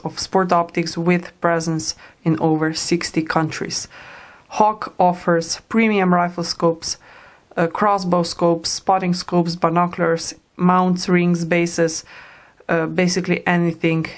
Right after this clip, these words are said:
in the field of optics. Frontier E D X series is a premium series by Hawke. This is a new series. It was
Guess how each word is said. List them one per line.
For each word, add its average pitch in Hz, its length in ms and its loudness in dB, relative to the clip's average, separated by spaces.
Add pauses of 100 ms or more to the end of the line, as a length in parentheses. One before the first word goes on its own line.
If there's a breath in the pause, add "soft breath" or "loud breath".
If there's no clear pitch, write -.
(180)
in 160 260 2
the 160 80 0
field 160 340 0
of 156 340 -4
optics. - 600 -2 (1400 soft breath)
Frontier 214 600 2
E 208 160 2
D 190 460 2
X 180 400 -2 (120)
series 180 760 2
is 160 160 0
a 165 40 4
premium 208 520 4
series 240 520 0 (140 loud breath)
by 214 160 0
Hawke. 220 420 0 (480 loud breath)
This 175 240 2
is 160 120 2
a 160 100 4
new 175 240 6
series. 190 600 0
It 170 260 0
was 160 340 0